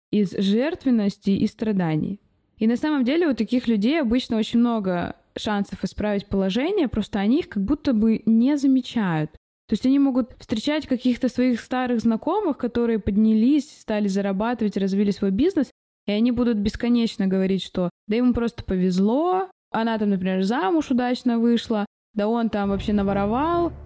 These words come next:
обманул, мошенник» и так далее. То есть единственное, что эти люди продолжают делать хорошо, это ныть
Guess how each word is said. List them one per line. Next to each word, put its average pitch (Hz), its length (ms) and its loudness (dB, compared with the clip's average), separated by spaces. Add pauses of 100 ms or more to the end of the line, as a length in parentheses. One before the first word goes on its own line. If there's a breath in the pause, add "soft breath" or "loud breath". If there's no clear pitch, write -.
обманул, 240 880 2
мошенник» 262 680 0
и 208 40 0
так 202 220 -2
далее. 151 500 -4 (600)
То 220 80 -2
есть 214 180 -2
единственное, 214 580 2
что - 180 -4
эти 190 160 -2
люди 208 280 2
продолжают 185 600 -2
делать 196 260 0
хорошо, 226 720 -2
это 208 400 -4 (260 soft breath)
ныть 190 460 0